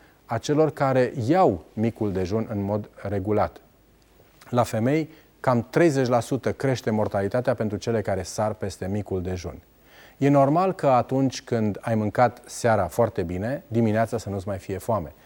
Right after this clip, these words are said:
Așa încât probabil că micul dejun sau rezolvarea problemei micului dejun ar trebui începută de seară, și anume evitarea mesei de seară. Mă refer la persoanele care sunt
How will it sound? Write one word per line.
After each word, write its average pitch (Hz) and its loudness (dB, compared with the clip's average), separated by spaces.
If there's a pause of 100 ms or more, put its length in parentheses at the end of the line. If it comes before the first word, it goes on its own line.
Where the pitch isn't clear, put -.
(200)
Așa 156 -2
încât 170 2
probabil 135 6
că 120 2
micul 127 4
dejun 98 -2 (380)
sau 113 4
rezolvarea 123 4
problemei 110 0
micului 98 -2
dejun 90 -6
ar 123 -2
trebui 107 -2
începută 110 -2 (220)
de 95 -6
seară, 87 -6 (220)
și - -14
anume 117 -2 (320)
evitarea 113 0 (360)
mesei 98 -4
de 101 -2
seară. - -8 (340)
Mă 185 -2
refer 151 0
la 135 4
persoanele 113 -2
care 98 -2
sunt - -6